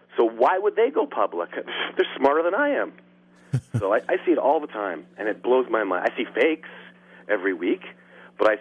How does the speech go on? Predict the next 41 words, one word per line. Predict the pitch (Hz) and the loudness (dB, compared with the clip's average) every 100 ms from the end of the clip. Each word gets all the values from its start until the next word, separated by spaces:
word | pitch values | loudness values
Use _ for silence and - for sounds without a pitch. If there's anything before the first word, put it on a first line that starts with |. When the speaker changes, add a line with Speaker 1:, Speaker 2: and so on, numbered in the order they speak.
| - | -4
Speaker 1:
see | 113 107 98 - - _ _ | -8 -6 -8 -12 -20 _ _
one | 95 107 127 120 | -4 2 2 2
real | 123 139 135 | 2 2 0
for | 107 101 98 | 0 0 2
every | 113 110 110 | 0 -2 -2
one | 98 117 - | 0 -2 0
fake | 113 185 - | 0 0 -2
that | 98 | -2
I | 87 | -2
get. | 90 107 - _ _ _ _ | -2 -2 -4 _ _ _ _
Speaker 2:
Really? | 135 147 180 | -2 0 0
Speaker 1:
So | 127 | 2
it, | 170 | 2
Speaker 2:
It's, | 139 - | 2 0
Speaker 1:
it | |
Speaker 2:
it's | 151 117 | -2 0
one-to-one? | 131 170 147 120 139 277 - _ _ _ _ _ | -2 -2 -2 -2 -2 -4 -10 _ _ _ _ _
Speaker 1:
Yeah, | - 349 | 0 2
I'd | 320 - - | 2 0 0
say | 143 | 0
it's | - | 0
about | - 95 90 | 0 0 0
that. | 95 92 - - - - - | -4 -6 -8 -16 -20 -10 0
But | 190 | 2
you | 202 | 4
know | 196 | 4
what? | 190 | 2
You | 143 | 0
talk | - 156 160 | -2 -2 -2
to | |
the | 117 - | -10 -2
fakes, | 113 110 - - - - - - _ | 0 0 -2 -12 -12 -14 -16 -20 _
they | 190 | 0
just | 160 110 | 0 0
don't | 98 98 | -4 -4
impress. | 92 - 85 - - - - - - - | -6 -8 -8 -8 -14 -20 -20 -20 -20 -2
There's | 165 | 0
no | 147 | 0
passion. | - 92 98 104 - 98 | 0 0 0 -2 -4 -4
There's | 104 127 | -2 -2
no. | 107 98 90 | 0 0 0